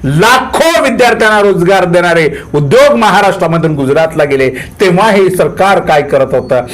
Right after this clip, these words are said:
हा प्रश्न प्रत्येक तरुण आता या सरकारला विचारणार आहे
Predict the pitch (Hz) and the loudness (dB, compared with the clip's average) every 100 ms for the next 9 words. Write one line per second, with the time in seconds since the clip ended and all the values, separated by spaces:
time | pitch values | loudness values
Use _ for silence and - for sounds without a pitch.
0 | - - 147 - 165 - 139 131 135 147 | -14 -8 -6 -4 -4 -4 -4 -4 -4 -6
1 | 135 - 139 202 185 127 135 123 110 - | -6 -4 0 2 0 -2 -2 -4 -6 -14
2 | - 117 175 180 - 123 120 117 110 104 | -10 -4 -2 -2 -6 -2 -2 0 -2 -4
3 | - 120 117 113 104 104 | -2 -2 0 -2 -2 -2